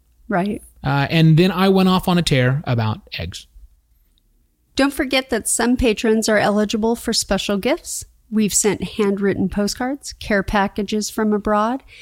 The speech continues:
Speaker 1: and of course, the special exclusive patron-only content Evo just mentioned. Dozens of listeners just like you think this show is worth a couple bucks a month.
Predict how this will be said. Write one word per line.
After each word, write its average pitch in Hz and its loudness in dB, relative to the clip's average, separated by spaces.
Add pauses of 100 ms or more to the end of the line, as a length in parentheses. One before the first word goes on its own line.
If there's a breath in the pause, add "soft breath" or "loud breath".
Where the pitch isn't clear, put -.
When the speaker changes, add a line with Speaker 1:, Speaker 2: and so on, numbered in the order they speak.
(180 loud breath)
Speaker 1:
and 240 2
of 240 -2
course, 294 0
the - -4
special 254 0
exclusive - -4
patron-only 214 0
content 214 -4
Evo 190 -2
just 202 -4
mentioned. 180 -2 (1080)
Dozens 233 2
of 285 -2
listeners 311 0
just 190 0
like 208 -2
you 277 2
think 214 -2
this 220 -2
show 214 -2
is 208 -2
worth 208 -2
a 208 -8
couple 214 -4
bucks 202 -4
a 220 0
month. 240 0